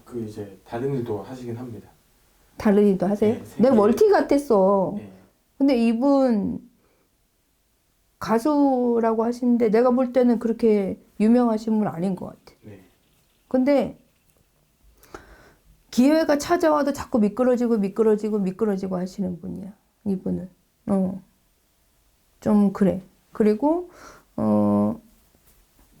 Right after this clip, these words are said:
Speaker 2: 이분은 구설수 한번 따릅니다, 내년에.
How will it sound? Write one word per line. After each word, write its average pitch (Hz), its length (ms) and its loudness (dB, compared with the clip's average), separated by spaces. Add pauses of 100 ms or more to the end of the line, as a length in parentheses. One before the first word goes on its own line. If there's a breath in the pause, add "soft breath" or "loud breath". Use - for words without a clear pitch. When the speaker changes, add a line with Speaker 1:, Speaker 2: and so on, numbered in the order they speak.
(1040)
Speaker 2:
이분은 262 520 4
구설수 262 400 2
한번 220 260 2
따릅니다, 202 540 -2
내년에. 185 480 0